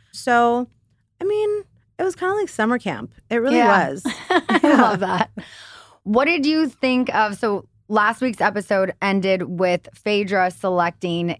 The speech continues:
Speaker 2: Kate to be
Speaker 1: Oh my God.
Speaker 2: recruited. I was like, I kind of wanted to see if she would have given it another shot with Peter, because would Peter have just been such a faithful, he would have sacrificed himself,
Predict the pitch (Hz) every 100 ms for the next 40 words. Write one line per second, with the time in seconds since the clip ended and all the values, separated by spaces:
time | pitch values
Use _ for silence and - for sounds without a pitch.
0 | - - 202 165 - _ 208 185 180 175
1 | 175 175 196 165 185 160 113 - - -
2 | - _ 233 262 330 392 349 277 233 208
3 | 196 - - _ _ - 285 294 392 381
4 | 240 156 202 190 214 240 262 220 202 -
5 | 226 233 240 - _ _ 226 196 - 240
6 | 170 196 220 190 202 214 208 202 196 190
7 | - 196 175 - - 190 240 269 226 226
8 | 214 185 - 247 294 302 226 240 240 226
9 | - 202 220 196 185 185 202 214 208 190
10 | - 202 214 247 247 233 226 220 - 196
11 | 185